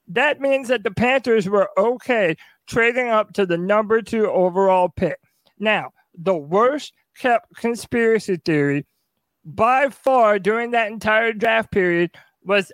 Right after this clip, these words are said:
how much the Houston Texans were in love with Bryce Young. They loved Bryce Young.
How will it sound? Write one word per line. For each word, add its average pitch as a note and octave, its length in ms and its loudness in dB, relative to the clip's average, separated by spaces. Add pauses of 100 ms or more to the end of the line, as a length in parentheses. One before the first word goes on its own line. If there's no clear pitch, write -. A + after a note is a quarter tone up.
how A3 280 0
much A3+ 400 -2
the F3 140 0
Houston G#3+ 460 -4
Texans G3 540 -2 (380)
were F3+ 380 0
in F#3+ 440 -2
love E3+ 560 2 (440)
with F#3+ 220 -4
Bryce A#3 360 0
Young. D4 440 0 (320)
They A#3 220 -2
loved B3 540 0
Bryce B3+ 320 -2
Young. G#3 380 -2